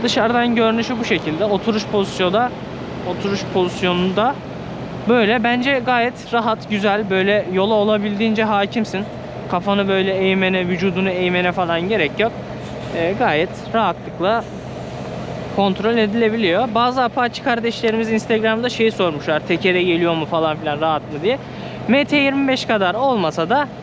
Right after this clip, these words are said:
rahatlıkla, e, teker yapılabilecek bir makine bence ama ben önermiyorum. <laughs> Yapmayın abi, gerek yok. Tamam, dıştan görünüşüne baktık. Şu şeyi kapatırken, ayaklığı kapatırken şu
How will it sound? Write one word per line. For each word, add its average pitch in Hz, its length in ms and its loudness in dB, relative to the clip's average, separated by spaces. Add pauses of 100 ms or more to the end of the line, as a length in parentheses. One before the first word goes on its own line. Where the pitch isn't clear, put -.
(260)
rahatlıkla, 226 680 0
e, 170 480 4 (120)
teker 220 280 2
yapılabilecek 202 680 2
bir 180 60 -4
makine 156 360 0
bence 156 380 0 (120)
ama 208 320 2 (960)
ben 226 140 2
önermiyorum. 196 600 4 (340)
<laughs> - 340 -8
Yapmayın 180 360 0
abi, 147 260 -2
gerek 180 300 2
yok. 175 140 0 (960)
Tamam, 214 280 2 (100)
dıştan 240 380 2
görünüşüne 214 600 2
baktık. 214 340 0 (160)
Şu 294 300 2 (320)
şeyi 214 260 2
kapatırken, 240 680 0 (340)
ayaklığı 208 480 0
kapatırken 240 600 0
şu 240 280 0